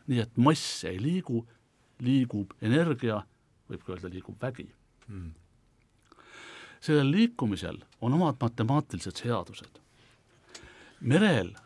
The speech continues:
Speaker 1: toimivad nad võib-olla kõige nii-öelda lihtsustatumal, aga väga selgel heal kujul.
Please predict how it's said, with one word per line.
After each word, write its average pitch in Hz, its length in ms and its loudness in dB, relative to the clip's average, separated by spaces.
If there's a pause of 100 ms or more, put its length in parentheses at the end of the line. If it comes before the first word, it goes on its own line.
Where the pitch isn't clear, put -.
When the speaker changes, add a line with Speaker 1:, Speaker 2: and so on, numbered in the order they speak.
Speaker 1:
toimivad 131 540 2
nad 101 240 -2 (360)
võib-olla 117 300 0
kõige 123 300 2 (1080)
nii-öelda 101 240 -2
lihtsustatumal, 101 880 -2
aga 104 160 -6
väga 123 240 -4
selgel 104 400 0
heal 101 320 -4
kujul. 123 320 2